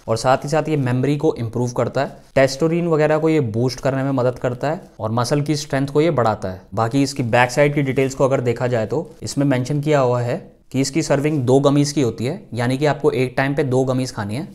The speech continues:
इसमें जो अश्वगंधा एडेड है वो तीन सौ एमजी है per serving और जो विटामिन डी टू है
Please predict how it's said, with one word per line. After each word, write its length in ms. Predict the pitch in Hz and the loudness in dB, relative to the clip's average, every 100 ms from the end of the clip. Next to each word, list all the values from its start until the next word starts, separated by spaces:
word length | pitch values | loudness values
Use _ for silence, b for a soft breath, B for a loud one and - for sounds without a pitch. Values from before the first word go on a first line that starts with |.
| - 117 | -10 -6
इसमें 280 | 120 147 | -2 0
जो 100 | 151 | 4
अश्वगंधा 560 | 135 - 151 151 156 147 | 2 2 0 2 2 2
एडेड 200 | 135 135 | 2 0
है 200 | 123 170 - | -2 -4 -6
वो 80 | 120 | -8
तीन 300 | 123 143 147 | -4 0 2
सौ 140 | 147 170 | 2 2
एमजी 260 | 147 135 131 | 2 0 0
है 200 | 131 - | -2 0
per 100 | 120 | 0
serving 400 | 127 110 117 196 - - 104 | 0 -2 -2 -6 -8 -6 2
और 300 | 120 120 120 | 6 6 4
जो 120 | 123 | 2
विटामिन 400 | 123 123 156 147 | 2 2 0 0
डी 180 | 123 143 | 0 0
टू 160 | 156 135 | 2 2
है 160 | 160 | 0